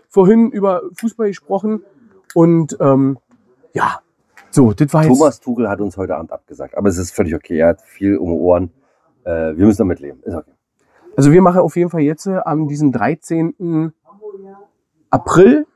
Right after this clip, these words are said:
Speaker 2: Mhm.
Speaker 1: zwanzig dreiundzwanzig, noch das Foto mit Nina. Das werdet ihr dann auf Instagram sehen
Speaker 2: Genau.
Speaker 1: können, wenn ihr wollt. Also geht da mal rauf auf Instagram, wer unsere Instagram-Seite nicht kennt. Unten in den Shownotes findet ihr unseren Linktree und da kommt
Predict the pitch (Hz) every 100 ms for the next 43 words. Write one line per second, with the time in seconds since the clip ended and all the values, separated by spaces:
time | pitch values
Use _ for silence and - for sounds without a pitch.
0 | _ _ 87 87 139 151 131 135 143 156
1 | 156 185 208 - 175 - 196 196 160 160
2 | 185 208 147 139 156 160 180 156 160 160
3 | - 214 202 151 131 113 113 180 220 -
4 | 175 233 190 175 147 151 233 _ _ _
5 | _ 151 139 165 202 147 117 135 202 _
6 | _ _ - - 190 196 185 190 170 -
7 | _ - 208 202 202 185 151 135 123 117
8 | 127 143 135 151 - _ _ _ _ _
9 | _ _ _ _ - 151 147 110 120 127
10 | 113 110 113 104 - _ _ _ _ 180
11 | 196 180 175 170 143 117 110 143 - 123
12 | 123 131 110 104 - 117 139